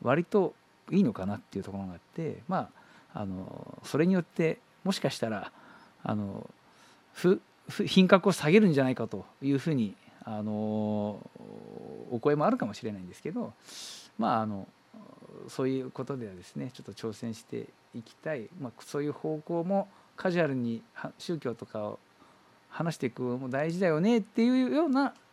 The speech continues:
意向でやってみたいなっていうふうに思います。で、えーと、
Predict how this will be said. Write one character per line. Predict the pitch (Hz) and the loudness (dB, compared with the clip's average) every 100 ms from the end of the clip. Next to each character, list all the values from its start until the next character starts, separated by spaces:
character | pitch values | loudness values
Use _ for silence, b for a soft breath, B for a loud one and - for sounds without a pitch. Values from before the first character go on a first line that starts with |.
| _ _ | _ _
意 | 143 | -8
向 | - 151 | 2 2
で | 147 180 - _ _ _ - | 4 0 -2 _ _ _ 0
や | 127 | 2
っ | |
て | - | 2
み | 131 | 0
た | 127 | 0
い | 117 | 0
な | 139 | 2
っ | 202 | 0
て | - | 0
い | 127 | -2
う | |
ふ | |
う | 110 | -2
に | |
思 | 101 104 | -2 -2
い | |
ま | 92 | -4
す。 | - - b b b b b b - - | -8 -16 b b b b b b -20 -12
で、 | 131 143 202 - - | 0 6 4 4 -2
え | 147 156 | 2 4
ー | |
と、 | 147 - 147 98 | 2 0 -2 -2